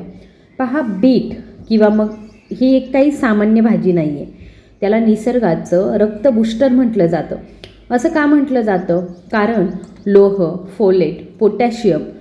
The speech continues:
व्हिटॅमिन बी सिक्स व्यतिरिक्त त्यात सर्वात महत्त्वाचं नैसर्गिक नायट्रेट देखील असतं. हो, हे नायट्रेट्स शरीरामध्ये प्रवेश करतात आणि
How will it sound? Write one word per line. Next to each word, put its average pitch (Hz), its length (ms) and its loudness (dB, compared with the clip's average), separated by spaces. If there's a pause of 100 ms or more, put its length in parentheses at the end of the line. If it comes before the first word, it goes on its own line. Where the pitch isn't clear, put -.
(260)
व्हिटॅमिन 247 440 2
बी 247 140 2
सिक्स 220 320 -6
व्यतिरिक्त 180 520 0 (300)
त्यात 202 200 0
सर्वात 240 380 2
महत्त्वाचं 214 680 -2 (160)
नैसर्गिक 220 600 0
नायट्रेट 208 560 2
देखील 190 280 4
असतं. - 280 -4 (540)
हो, 247 260 6
हे 254 160 0
नायट्रेट्स 180 680 -2 (340)
शरीरामध्ये 269 540 2
प्रवेश 202 440 0
करतात - 840 -6
आणि 208 300 2